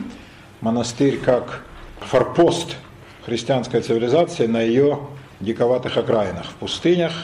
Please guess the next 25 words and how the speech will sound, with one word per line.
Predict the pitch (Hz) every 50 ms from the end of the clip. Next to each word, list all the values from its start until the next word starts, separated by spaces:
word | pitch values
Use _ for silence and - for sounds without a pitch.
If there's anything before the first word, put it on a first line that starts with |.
| - -
в | - 92
лесах, | 98 101 101 - - 139 139 143 143 - - - - -
в | 98 90
горах. | 98 110 104 90 78 - - - - - - - - - - - - - - - - - - - - - - - - - - - - -
И | - 165 165 165
вот | 156 160 151 -
тут | - 285 302 285
интересный | 226 190 170 - 190 233 220 - - 202
момент. | 185 165 123 101 87 - - - - - - - - - - - - - - - - - - - - - -
От | - 196 190 165
момента, | 170 185 185 190 190 175 139 123 - 143 98 87 90 - - - - - -
когда | 131 113 113 117 147 143
монахи, | 139 151 156 160 156 127 - - - 92 82 - - - - - - - - - - -
ну, | - 190 175
скажем, | - - 147 139 -
христианские, | 110 131 135 131 - - 143 123 104 - - - - 87 85 - - - - - - - - - -
э, | 104 110 107
монахи | 107 123 131 143 143 135 131 139
западной, | 131 - 151 143 139 131 113 104 110 107 107 107 107
э, | 110 110 107 101
церкви | - - 120 104 - 110
католической, | 101 - 117 - 131 123 110 - - - - - 92 87 - - - - - -
стали | - - - 165 175 160 151
жить | 139 139 117 135 151 143 139 - - - - - - - -
вместе, | 104 113 131 127 113 120 127 160 202 220